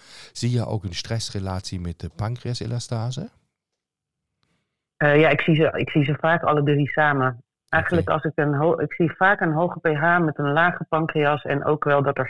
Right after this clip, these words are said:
Speaker 2: stress speelt.
Speaker 1: Oké.
Speaker 2: En ik zie, eh, ik zie het vooral ook bij kinderen die, eh, topsporten doen.
Speaker 1: Oké.
Speaker 2: En dan, eh, geven de ouders ook aan,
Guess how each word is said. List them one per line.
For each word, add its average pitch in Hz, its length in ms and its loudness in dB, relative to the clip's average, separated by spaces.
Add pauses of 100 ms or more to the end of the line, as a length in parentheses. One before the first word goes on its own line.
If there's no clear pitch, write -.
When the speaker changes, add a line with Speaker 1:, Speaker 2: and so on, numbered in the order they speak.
Speaker 2:
stress 139 300 -4
speelt. 131 380 0 (420)
Speaker 1:
Oké. 87 380 -4 (140)
Speaker 2:
En 151 340 2
ik - 160 -4
zie, 160 240 4
eh, 151 200 4 (280)
ik - 200 -8
zie 190 160 0
het 185 180 -2
vooral 175 340 2
ook 175 160 2
bij 165 120 0
kinderen 180 420 2
die, 156 220 4
eh, 147 140 0
topsporten 170 640 -2
doen. 135 280 2 (480)
Speaker 1:
Oké. 80 220 -12 (100)
Speaker 2:
En 160 120 0
dan, 156 300 2
eh, 139 180 -2
geven 151 460 0
de 165 80 4
ouders 160 260 2
ook 160 140 0
aan, 147 320 2